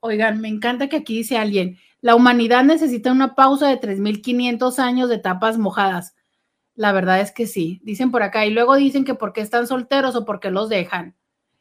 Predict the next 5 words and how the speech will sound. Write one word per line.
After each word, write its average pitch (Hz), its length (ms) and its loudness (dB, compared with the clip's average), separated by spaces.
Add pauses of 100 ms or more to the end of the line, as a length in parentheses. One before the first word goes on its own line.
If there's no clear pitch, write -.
(280)
Muy 254 600 2
incel 247 960 0 (220)
oriente. 208 680 -2
Sí, 277 240 0
no. 190 440 -2